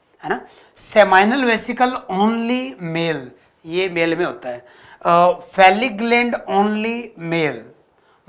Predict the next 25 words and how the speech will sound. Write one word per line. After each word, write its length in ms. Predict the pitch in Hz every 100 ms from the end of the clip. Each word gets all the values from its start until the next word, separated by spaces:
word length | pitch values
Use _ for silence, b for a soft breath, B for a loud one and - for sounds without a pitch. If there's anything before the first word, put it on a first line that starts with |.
| 180
mosaic 440 | 196 196 226 285
vision 600 | 277 214 240 208 254 254 262 -
दोनों 500 | 175 165 208 220 254
में 200 | 214 170
है, 220 | - - b b b -
तो 100 | 208
कॉमन 360 | - 226 254
हो 120 | 285 165
गया। 180 | 160 156 B B
अगर 220 | 233 262
अभी 320 | 277 - 180 254
तक 160 | 277
देखें 400 | 220 247 247 247
दोनों 260 | 185 214 247
में 160 | 247
कॉमन 380 | 247 220 233 269
कौन 280 | 262 247 247
से 140 | 240
हैं, 200 | 247 247 b b b
तो 120 | 226
एनल 320 | 196 208 247 262
सर्कस 580 | - 185 254 247 240
और 240 | 233 196 185
mosaic 500 | 180 180 180 208 180
विजन 400 | 160 147 151